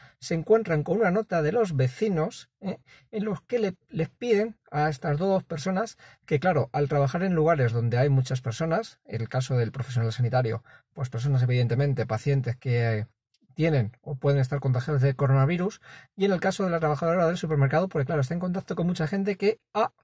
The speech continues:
no se sabe si tiene o no tiene la dichosa pandemia, el dichoso virus encima.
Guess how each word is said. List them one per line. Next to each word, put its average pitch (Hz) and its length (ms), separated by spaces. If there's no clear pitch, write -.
no 160 140
se 160 100
sabe 175 380
si - 220
tiene 165 320
o 135 80
no 143 260
tiene 151 280
la 127 160
dichosa 127 840
pandemia, 120 540
el 113 100
dichoso 131 600
virus 143 460
encima. 113 420